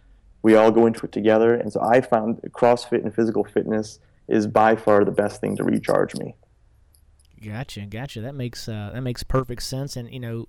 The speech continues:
Speaker 2: eating right and, and, and being healthy, uh, those are all great things. Now, where do you go to, you know, do you have a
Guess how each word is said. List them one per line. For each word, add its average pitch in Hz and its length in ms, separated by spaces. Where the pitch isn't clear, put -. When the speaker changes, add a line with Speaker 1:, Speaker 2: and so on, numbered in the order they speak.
Speaker 2:
eating 156 320
right 135 420
and, 113 220
and, 113 320
and 110 340
being 127 240
healthy, 131 540
uh, 113 120
those 123 200
are 123 60
all 123 260
great 120 280
things. 120 360
Now, 127 460
where 147 240
do 254 80
you 247 160
go 196 300
to, 131 600
you 139 100
know, 127 100
do 135 200
you 135 60
have 135 120
a 123 100